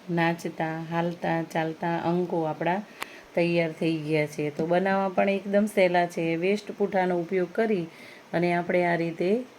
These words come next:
બનાવી શકીએ છીએ. જો, આપણા અંકો છે એ, અને બાળકોને બહુ જ મજા આવશે, કારણ કે અંક છે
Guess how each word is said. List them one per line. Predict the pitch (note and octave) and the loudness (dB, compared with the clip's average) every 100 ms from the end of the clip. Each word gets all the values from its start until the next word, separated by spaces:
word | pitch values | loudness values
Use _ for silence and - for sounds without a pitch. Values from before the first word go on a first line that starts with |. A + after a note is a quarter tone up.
| - - - | -20 -10 0
બનાવી | E3+ E3+ D#3+ D#3+ | 2 4 2 0
શકીએ | - D3 E3 D3+ | -4 -4 0 -2
છીએ. | D3+ D3 D3 | -2 -4 -4
જો, | C#3+ D#3 | -2 -2
આપણા | D3+ E3 E3 E3+ - - - - - | -2 -2 -4 -4 -14 -20 -20 -18 -4
અંકો | F3+ F#3 F#3 G3 | 0 0 2 0
છે | F#3+ - D#3 D#3 D#3+ | 0 -2 -2 -2 -2
એ, | F3 G3+ - - - | -2 -6 -14 -20 -12
અને | - F3 | -6 -2
બાળકોને | F#3 G3 G3+ A3 A3 | 2 4 4 4 2
બહુ | A3+ C4 B3 | 2 2 2
જ | E3+ | 2
મજા | E3+ D#3+ D#3+ | 0 2 2
આવશે, | D#3 D3+ D#3+ D#3 D#3+ - - | 2 -2 -6 -8 -10 -16 -8
કારણ | E3+ F3 F3 | -4 -4 -2
કે | F#3+ F#3 F#3+ F#3+ - G3+ | 0 2 2 0 0 0
અંક | G#3+ A3+ | 0 0
છે | A3 | 0